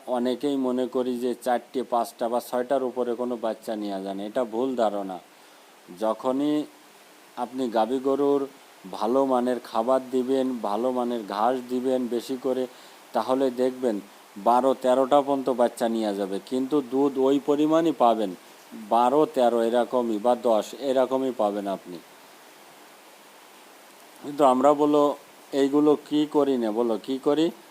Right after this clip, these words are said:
যে একটা গরু কুড়াই করে নিয়ে আসলাম, আমার খামারে দুটো বাচ্চা হয়েছে, অন্য খামারে তিনটে বাচ্চা, আমি বিক্রয় করে দেবো। এটা ভুল ধারণা। আপনি ওর থেকে ভালো মানের একটা বাছুর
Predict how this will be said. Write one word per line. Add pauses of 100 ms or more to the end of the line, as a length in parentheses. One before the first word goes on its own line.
(200)
যে (140)
একটা
গরু
কুড়াই
করে
নিয়ে
আসলাম,
আমার
খামারে (680)
দুটো
বাচ্চা
হয়েছে,
অন্য
খামারে
তিনটে
বাচ্চা,
আমি
বিক্রয়
করে
দেবো।
এটা
ভুল
ধারণা। (1080)
আপনি (120)
ওর (100)
থেকে
ভালো
মানের
একটা
বাছুর